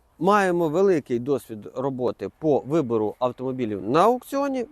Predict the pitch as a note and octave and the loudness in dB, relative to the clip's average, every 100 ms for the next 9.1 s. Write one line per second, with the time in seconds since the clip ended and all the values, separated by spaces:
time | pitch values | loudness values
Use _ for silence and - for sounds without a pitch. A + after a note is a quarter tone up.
0 | - G3+ G#3+ F3+ E3+ D3+ D3 D3 E3 C#3+ | -4 2 4 4 2 2 2 2 0 0
1 | C3 B2+ C#3 - A#2+ A2 A#2 B2+ C3 B2 | -2 0 -2 -2 -6 -6 -6 -6 -2 -2
2 | - G2+ C#3 B2 - B2+ C#3 G#3 C4 - | -2 -10 -2 -2 0 -4 -4 -4 -6 -6
3 | - F#3 - G#2+ G#2 G2 G3+ A3 F3+ - | -4 -4 -4 0 0 0 -2 -2 -6 -10
4 | - F#3+ F3 - - G#3+ B3 D#3+ C3 C3+ | 0 2 2 -8 -2 2 2 2 0 0
5 | D3+ - G#3+ G3+ A#2 G2+ G#2 C#3 D#3+ - | -6 -4 -4 -2 0 -2 -2 -2 -4 -6
6 | G2 G2 - B2 E3+ G#2+ F2 - - - | -8 -8 -6 -6 -4 -4 -6 -14 -14 4
7 | G3+ F#3 C#3 D3+ A2+ G#2+ F#2+ - E3+ A#2+ | 6 6 4 2 2 0 -4 2 2 2
8 | - G#2+ A2+ D3 A3 A3 - C#3+ A#2 A#2 | -4 -4 -2 -2 -2 -4 -2 -2 0 -2
9 | G2 | -2